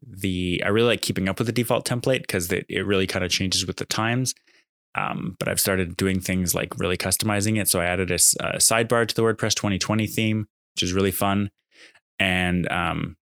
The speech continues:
did things like found, found a really good plugin that adds dark mode and then configured it really specifically to exactly the way I want it. And so now I have a toggle-, toggleable dark mode.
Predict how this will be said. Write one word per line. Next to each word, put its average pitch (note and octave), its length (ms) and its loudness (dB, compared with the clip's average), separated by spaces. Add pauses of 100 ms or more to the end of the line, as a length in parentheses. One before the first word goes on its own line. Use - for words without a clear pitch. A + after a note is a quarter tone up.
did G2 140 0
things F#2+ 240 2
like E2+ 180 0
found, F2+ 300 0
found G2+ 240 0
a G2 60 2
really F#2 200 4
good F2+ 140 0
plugin G#2 420 2
that F2+ 140 0
adds F2+ 300 -2
dark G2 260 0
mode G#2 220 2
and F#2+ 120 2
then F#2 80 0
configured G2 480 0
it - 140 0 (160)
really F2 260 -2
specifically G2+ 680 2
to - 120 -2
exactly E2+ 400 0
the F2+ 100 0
way F2 120 0
I E2+ 60 0
want A2 260 0
it. - 160 -2 (580)
And E2+ 160 0
so F#2 100 -2
now F2+ 40 0
I F2 40 -2
have F2 80 0
a E2+ 60 -2
toggle-, F#2 500 0 (100)
toggleable A2+ 680 2
dark F2 260 0
mode. B2+ 300 0